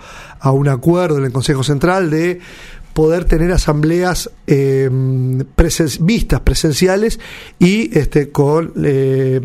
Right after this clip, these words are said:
el auxilio de la, eh, de herramientas informáticas, de la, de videoconferencia. Este, no quiero decir el nombre del programa para no equivocarme,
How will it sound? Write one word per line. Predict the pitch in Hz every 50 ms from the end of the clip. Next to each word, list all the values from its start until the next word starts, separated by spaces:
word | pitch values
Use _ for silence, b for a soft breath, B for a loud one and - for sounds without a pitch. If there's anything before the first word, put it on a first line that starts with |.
| - -
el | 147 147 147
auxilio | 151 135 - - 175 170 180 190 185 165
de | 156 160 170 180 180 165
la, | 156 139 127 120 - - B B B B B B B B B B
eh, | 143 147 147
de | 143 147
herramientas | 147 151 156 160 180 180 190 160
informáticas, | 165 156 156 196 190 185 185 185 185 160 185 160 165 147
de |
la, | 139 131 127 139
de | - - 143
videoconferencia. | 135 143 151 160 151 160 147 165 160 165 170 165 147 120 170 170 160 - - B B B B B B B B B B B B B
Este, | 151 147 131 - - 147 139 131
no | 131 139 139 131 135
quiero | - - 160 147 151 143
decir | 131 - - 147 139
el | 135
nombre | 143 147 143 139
del | 135
programa | 120 143 135 147 151 151 139
para | 131 135 135
no | 147
equivocarme, | 143 123 139 135 135 120 143 143 147 151